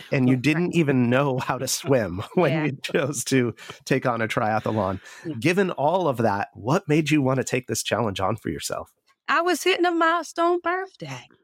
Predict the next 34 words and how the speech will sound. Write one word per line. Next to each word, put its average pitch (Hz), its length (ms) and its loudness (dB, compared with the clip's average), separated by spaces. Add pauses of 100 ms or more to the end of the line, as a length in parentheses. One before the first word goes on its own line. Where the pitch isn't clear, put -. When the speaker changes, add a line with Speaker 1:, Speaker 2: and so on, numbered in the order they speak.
(300)
Speaker 2:
I 262 100 -2
am 262 260 0
athle-, 247 280 -4
relatively 262 400 2
athletic, 165 480 0
I 175 80 -6
think, 170 220 -6
by 170 200 -4
some 185 220 -2
definition. 139 600 -8 (760)
And 214 160 2
I 208 140 2
wanted 247 500 0
to 220 280 2 (100)
do 254 260 6
something. 165 440 -2
It - 20 -2
was 175 160 -2
midst 226 320 2
of 294 100 -4
the 294 60 -6
pandemic. 147 680 -4
You 175 80 -14
can't 247 300 -2
go 277 280 0
out, 160 300 -2
really. 147 300 -12
You 190 100 -6
can't 220 200 -2
have 247 120 -4
parties. 175 540 -2
You 180 160 -12
couldn't, 196 320 -10
you 202 120 -12